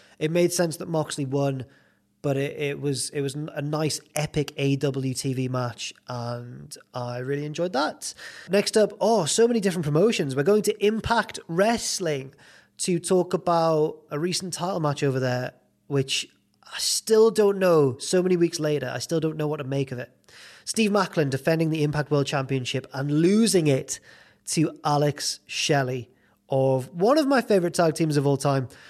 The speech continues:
the Motor City Machine Guns, Shelley and Sabin. And Shelley celebrated with Sabin afterwards as well, because Sabin had won the X Division Championship earlier that same night. So they both hold the belts now.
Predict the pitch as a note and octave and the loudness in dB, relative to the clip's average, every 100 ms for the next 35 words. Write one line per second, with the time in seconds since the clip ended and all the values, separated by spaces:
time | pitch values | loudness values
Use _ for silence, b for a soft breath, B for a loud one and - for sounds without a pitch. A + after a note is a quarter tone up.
0 | B - D3+ D#3 D#3 C3+ E3 C#3+ C3+ - | B -4 2 2 2 0 -2 -2 -4 -2
1 | C#3 B2+ B2+ C3 - - C#3 C3+ B2 - | -4 -4 -8 -10 -10 -4 0 2 0 -2
2 | C3 B2+ A#2+ A2+ _ _ _ B B E3+ | -4 -4 -8 -12 _ _ _ B B -2
3 | E3 G#3 G#3 - G3+ B3+ G#3+ F3+ D3+ - | 4 4 4 2 2 2 2 2 0 0
4 | E3 D3+ C#3+ F3 - D3 B2+ B2+ D#3 C3 | 2 2 2 -2 -2 -4 -2 -2 -2 -2
5 | C#3+ B2 B B B B - - F3 E3+ | -4 -4 B B B B -8 0 4 4
6 | E3 C#3+ D3+ C#3+ D#3 D3+ - D#3 D3 - | 2 -2 -2 0 0 0 -2 -4 -4 -6
7 | C#3 C#3+ C3+ B2 E3+ E3 C#3 C3+ - D3 | 0 0 0 -2 -2 0 -2 -2 -2 -2
8 | C#3 C#3 C3+ C3 - B2+ C3 D3+ B2 - | 0 2 0 -2 -4 -2 0 0 -2 -4
9 | D3 C3+ C#3+ C#3 C#3+ C3 C3 E3+ F3+ F3 | 0 2 2 0 0 0 2 2 0 0
10 | E3+ D#3+ | 2 2